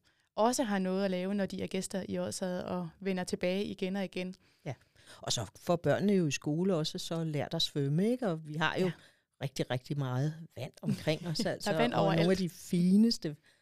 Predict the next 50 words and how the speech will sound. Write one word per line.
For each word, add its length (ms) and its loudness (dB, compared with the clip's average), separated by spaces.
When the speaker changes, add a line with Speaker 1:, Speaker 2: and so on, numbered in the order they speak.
Speaker 2:
sandstrande, 640 -8
ikke? 240 -8
Speaker 1:
Ja. 160 -4
Det 100 0
kan 80 2
jeg 80 6
godt 120 4
forstå, 280 -2
at 200 -4
du 100 2
har 140 0
fremhævet 500 -2
som 160 -4
en 160 -6
af 60 -8
de, 40 -14
de 160 -4
tre 260 -6
Speaker 2:
Ja. 60 -10
Speaker 1:
ting, 200 -8
du 100 -4
er, 240 -6
du 140 -6
er 40 -2
stolt 300 -2
af. 160 -4
Og 100 8
man 120 8
kan 100 4
sige, 220 4
det, 520 4
det 140 4
viser 280 0
også 220 2
lidt, 260 4
at, 440 2
øh, 60 2
det 80 4
kan 80 -8
faktisk 220 2
godt 180 2
betale 320 0
sig 160 2
at 80 0
være 180 2
sådan 180 0
en 60 2
lille 200 0
smule 320 0
indtaget 520 0